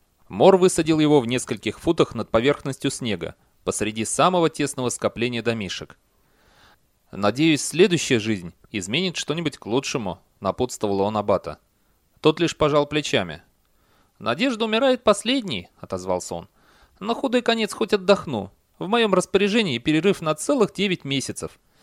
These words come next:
Обзор, конечно, не очень, но, по крайней мере, тепло». «Тогда прощай», помахал рукой Мор. «Я должен торопиться». «Au revoir», печально ответил аббат и двинулся прочь.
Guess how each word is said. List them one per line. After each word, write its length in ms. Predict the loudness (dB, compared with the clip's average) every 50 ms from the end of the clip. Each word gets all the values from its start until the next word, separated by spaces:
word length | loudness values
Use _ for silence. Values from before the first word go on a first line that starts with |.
| _ -20 -20 -20 -8 -2
Обзор, 440 | 2 2 2 2 4 6 6 6 6
конечно, 360 | 4 2 2 0 -2 -2 -4
не 120 | -4 -2
очень, 400 | 0 2 2 2 0 -4 -8 -12 _ _ _ _
но, 200 | -4 0 2 4
по 120 | 6 4 4
крайней 340 | 4 4 0 0 0 0 -2
мере, 220 | -2 -2 -2 -4
тепло». 520 | -4 -6 -10 -6 -2 0 2 2 0 -2 _ _ _ _ _ _ _ _ _ _ _ _ _ _ _ _
«Тогда 260 | 0 0 2 2 2
прощай», 440 | 2 2 2 0 0 0 0 0 0
помахал 440 | 0 -4 -4 -4 -4 -2 -2 -2 -2
рукой 240 | -2 -4 -6 -6 -6
Мор. 280 | -4 -6 -6 -8 -10 _ _ _ _ _ _ _ _
«Я 180 | -2 0 4 6
должен 300 | 6 6 6 4 2 2
торопиться». 640 | 4 4 4 4 2 0 -4 -6 -8 -10 -12 -12 -14 _ _ _ _ _ _ _ _ _ _ _ _ _ 0
«Au 120 | 2 4 4
revoir», 640 | 6 4 4 4 4 4 6 6 6 4 2 0 -4 -12 _ _ _ _
печально 440 | -12 -8 -4 -2 -2 0 0 -2 -4
ответил 360 | -4 -6 -8 -6 -2 -2 -2
аббат 320 | 0 2 0 0 0 -4 _ _ -12
и 60 | -10
двинулся 460 | -8 -6 -6 -4 -4 -6 -6 -8 -8
прочь. 400 | -6 -6 -6 -6 -6 -10 -14